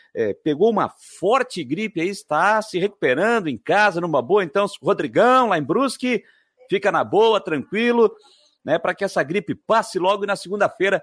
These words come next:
você já esteja novamente conosco aqui nas plataformas do Marcou, no Esporte e também no debate aqui com a Rádio Guarujá,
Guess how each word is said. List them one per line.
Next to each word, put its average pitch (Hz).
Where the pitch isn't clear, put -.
você -
já 190
esteja 180
novamente 190
conosco 170
aqui 170
nas 185
plataformas 165
do 160
Marcou, 170
no 214
Esporte 247
e 330
também 240
no 214
debate 196
aqui 180
com 269
a 214
Rádio 196
Guarujá, 175